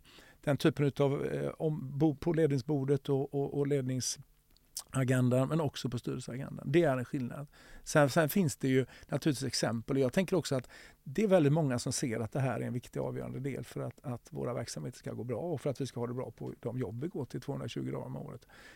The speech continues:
Eh, men det är också en del som tycker precis tvärtom. Och, och jag tänker som det mesta, en del kommer att nå sin framgång på det. Andra når sin framgång kanske på driven, eh, och hård och press och så vidare. Men det blir mycket tuffare att attrahera nya talanger, mycket tuffare att skapa goda relationer. För vi vet ju också att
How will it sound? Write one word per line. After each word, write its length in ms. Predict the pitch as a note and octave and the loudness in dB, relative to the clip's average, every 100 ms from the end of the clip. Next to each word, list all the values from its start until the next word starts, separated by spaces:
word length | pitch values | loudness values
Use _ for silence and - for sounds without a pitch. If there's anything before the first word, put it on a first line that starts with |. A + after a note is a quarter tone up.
| - | -10
Eh, 140 | - C3+ | -4 0
men 120 | G3 | 8
det 40 | B3+ | 8
är 40 | |
också 180 | - D#3+ | 8 6
en 40 | |
del 120 | D#3+ B2+ | 4 2
som 140 | B2+ | 0
tycker 200 | D3 B2 | -4 -6
precis 240 | A#2 A#2+ | -6 -6
tvärtom. 520 | - - - - D3+ - | -6 -8 -6 -6 -8 -4
Och, 240 | D#3+ D3 D#3 | -2 0 2
och 80 | |
jag 140 | C#3 A2 | 2 2
tänker 260 | C#3 C3 | -2 -2
som 160 | B2+ C3 | -4 -2
det 60 | C3 | 0
mesta, 420 | C#3+ - - B2+ | -2 -4 -6 -4
en 80 | C#3+ | -2
del 140 | C#3 | -4
kommer 240 | - G3 | -2 -2
att 60 | G3 | 0
nå 120 | F3+ | -2
sin 140 | - D#3+ | -2 -2
framgång 420 | E3+ C#3+ C#3 C3+ | -2 -2 -4 -4
på 140 | D3 | -4
det. 220 | B2+ C#3 - - - | -4 -6 -10 -20 -6
Andra 260 | D3+ C3+ | -2 0
når 140 | E3 C#3+ | -2 -2
sin 160 | C#3+ | -4
framgång 360 | B2+ C#3 C#3 C3 | -2 -4 -4 -8
kanske 340 | C#3 C3 - | -6 -6 -8
på 120 | B2 C3 | -6 -4
driven, 460 | D3 C3 A#2+ B2 B2+ - - - - | -2 -2 -4 -6 -8 -14 -20 -12 -6
eh, 80 | C3+ | -4
och 220 | - C#3 | -2 0
hård 360 | D#3+ B2 B2+ | 0 0 -2
och 120 | C3+ B2 | -4 0
press 360 | C#3+ G2 - | -2 -2 -6
och 80 | C3 | -4
så 80 | D3+ | -4
vidare. 220 | B2 F2+ | -4 -4
Men 140 | F3+ | 0
det 100 | F#3+ | 2
blir 220 | F3 F3 F3 | 4 6 6
mycket 340 | F3+ - C3+ | 2 -2 0
tuffare 500 | B2+ - C3 A#2+ B2 | 0 0 -2 -2 -2
att 40 | B2 | -4
attrahera 580 | - C3 C#3+ B2 A#2 B2 - - - | -4 0 0 0 -2 -6 -12 -20 -4
nya 280 | D3+ C3 | -2 -2
talanger, 540 | B2 D3 D3+ C3+ C3+ C#3 | -2 -2 -2 -4 -4 -2
mycket 280 | D3+ - C3 | -2 -2 -2
tuffare 500 | D3+ - B2 B2 A#2+ | -2 0 -2 0 -2
att 80 | |
skapa 320 | - C3+ - B2 | -4 -6 -4 -2
goda 320 | C#3 B2+ D3 | -2 -2 -4
relationer. 480 | - - E3 D#3 - | -6 -6 -8 -8 -2
För 120 | E3 | 4
vi 60 | |
vet 220 | E3 E3 E3+ | 4 6 4
ju 40 | |
också 200 | D#3 | 2
att 100 | C#3 | -2